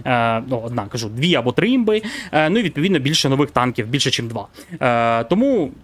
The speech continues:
опять же таки, якщо можна сказати про так званий безпрограшний донат в цю гру, якщо взагалі так можна виразитися, то це краще робити на Новий рік. Е, тому, якщо сумніваєтесь, то точно краще приберегти гроші на Новий рік, відповідно.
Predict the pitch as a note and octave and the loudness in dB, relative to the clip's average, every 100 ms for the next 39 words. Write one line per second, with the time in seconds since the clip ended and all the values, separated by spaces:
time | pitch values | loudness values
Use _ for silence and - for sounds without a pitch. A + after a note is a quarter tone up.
0 | - - D#3+ E3+ B2 A#2+ B3 A#3 D#3 D3+ | -20 -4 0 0 0 -2 0 0 2 0
1 | C#3 C3+ - C#3+ C#3+ - D3 B2 G2+ C3+ | 2 -2 0 0 0 0 0 2 0 -2
2 | A#2+ C#3 B2 A2+ D3+ - F3 C3 B2+ - | 0 0 0 2 0 2 2 2 0 -2
3 | B2 C3 A#2 - C#3 A#3 C4 C3 C#3+ B2+ | -2 0 -2 -2 0 0 0 -2 -2 -2
4 | - B2+ B2 A#2 B2+ B3+ F#3+ - D3+ F3+ | -2 -2 -2 -2 0 0 0 -4 0 2
5 | G3+ F#3+ - - G#3 F#3+ D#3+ - C#3+ C#3+ | 0 -2 -14 -2 0 2 0 2 2 2
6 | C3 A2 A#2 D3 C#3+ C3 A#3+ C#4 - F#3 | 0 -4 0 2 2 2 0 -2 0 2
7 | E3 D3+ C3+ D#3 F#3+ B3 C3+ C3+ - D3 | 2 2 2 2 2 2 0 0 2 2
8 | A#2+ - D#3+ D#3+ G3+ C4+ G#3+ - C#3+ G3 | 0 -2 0 2 2 2 -2 -4 0 0
9 | - D3 E3 F3 - - C3+ C3 - F3+ | 0 0 0 0 -2 -2 -2 0 0 -2
10 | - D#3+ C3 C3 G3 - F3 - B2+ D3 | -6 -8 0 2 2 0 -4 -2 0 2
11 | D3+ C#3 B2+ C3 B2 C#3 C3 - A#2+ A#2 | 2 0 2 2 2 -2 -4 -10 -10 -10
12 | - D3+ C#3 C3+ A#2+ | -4 -4 0 -2 -4